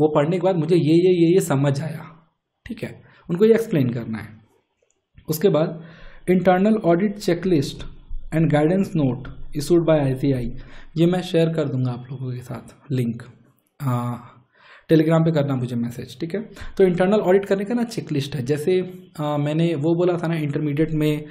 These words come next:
audit of financial statement चैप्टर्स में देख लेना कि सेल्स की ऑडिट कैसे होती है, परचेज की ऑडिट कैसे होती है,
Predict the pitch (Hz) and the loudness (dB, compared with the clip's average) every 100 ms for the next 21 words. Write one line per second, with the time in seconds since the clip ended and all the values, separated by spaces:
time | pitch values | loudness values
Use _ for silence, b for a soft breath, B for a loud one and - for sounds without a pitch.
0 | B B B B 147 151 160 160 147 143 | B B B B 4 4 2 0 0 0
1 | 156 156 147 160 143 143 139 147 160 143 | -2 -2 -4 -4 -4 -4 -4 -6 -2 0
2 | 143 139 143 139 139 - 143 139 147 139 | 0 0 0 -2 -2 -2 0 0 0 0
3 | 135 135 131 139 127 135 127 127 135 139 | 0 -2 -4 -2 -2 -2 -2 -4 -4 -6
4 | 139 127 127 131 127 123 117 127 | -4 -4 -4 -6 -4 -8 -6 -8